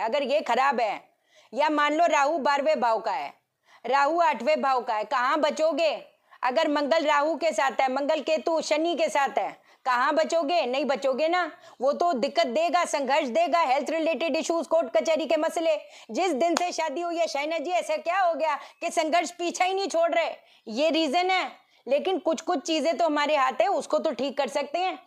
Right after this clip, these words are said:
एक, एक तो कांच के, जो कांच के ग्लासेस होते हैं,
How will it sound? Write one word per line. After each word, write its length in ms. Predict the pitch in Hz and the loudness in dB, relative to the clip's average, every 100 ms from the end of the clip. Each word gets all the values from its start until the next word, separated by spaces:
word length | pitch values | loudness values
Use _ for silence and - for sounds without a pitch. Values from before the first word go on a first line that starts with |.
| - - | -20 -6
एक, 280 | 269 262 - | -4 -2 -4
एक 320 | - 285 277 - | -2 0 0 -2
तो 100 | 349 | -4
कांच 520 | 359 285 285 320 254 | -2 0 2 0 -2
के, 300 | 240 320 233 - _ _ _ _ | -2 -2 -2 -6 _ _ _ _
जो 140 | 196 294 | -4 -4
कांच 460 | 285 294 285 302 | 0 2 2 0
के 160 | 277 330 | -2 -2
ग्लासेस 560 | 254 285 269 269 302 269 | 0 2 0 0 -2 -2
होते 300 | 285 285 247 | -2 -2 -4
हैं, 180 | 190 | -6